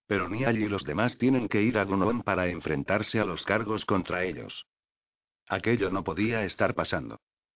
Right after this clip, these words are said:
Caitrina tenía el pecho tan constreñido que no podía ni respirar. "¿Vas a ayudarles entregándolos a un verdugo? Por Dios,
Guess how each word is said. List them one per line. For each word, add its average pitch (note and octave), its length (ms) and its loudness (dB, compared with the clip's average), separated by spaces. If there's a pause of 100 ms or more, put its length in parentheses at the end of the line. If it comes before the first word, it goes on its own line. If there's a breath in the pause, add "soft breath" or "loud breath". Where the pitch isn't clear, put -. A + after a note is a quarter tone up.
(120)
Caitrina G2+ 480 0
tenía G2+ 340 0
el G2 140 -2
pecho C#3 320 2
tan A2+ 240 2
constreñido F2+ 680 0
que G2 100 -2
no G#2+ 140 0
podía A#2+ 340 4
ni G2+ 120 2
respirar. D2+ 560 -4 (840)
"¿Vas G#2+ 240 0
a F#2 80 2
ayudarles A2 560 0
entregándolos F#2 760 0
a F2 80 4
un G#2 160 4
verdugo? G2+ 500 0 (480)
Por G2+ 220 0
Dios, A2+ 500 0